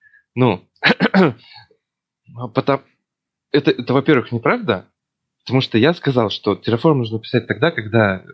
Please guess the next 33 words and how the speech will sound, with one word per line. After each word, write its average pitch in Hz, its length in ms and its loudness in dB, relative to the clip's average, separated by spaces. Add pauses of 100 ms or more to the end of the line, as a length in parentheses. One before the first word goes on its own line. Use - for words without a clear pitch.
(200)
ну, 104 280 -8 (380)
нужно. 104 480 0 (680)
<clears throat> 185 420 4
А 120 80 -2
когда 127 280 0
нужно, 180 280 4
это 113 140 -2
когда 113 240 0
ты - 100 -8
понимаешь, 120 400 -2
что - 120 -14
у 113 40 -20
тебя 110 220 0
либо 117 240 0
инфраструктура 107 640 -10
сложная, 143 600 0 (340)
либо 120 340 2
там 98 520 -4
её 113 220 2
надо 110 280 0
будет 101 340 -8
повторить, 156 500 0
вот 120 120 -4
как 107 140 -8
ты - 60 -20
сказал, 98 400 -2
да, 110 100 0
бэкапы, 107 420 -4
не 101 120 -8
бэкапы, 127 420 -2
упадёт, 110 460 -2
не 104 80 -8
упадёт. 101 380 -4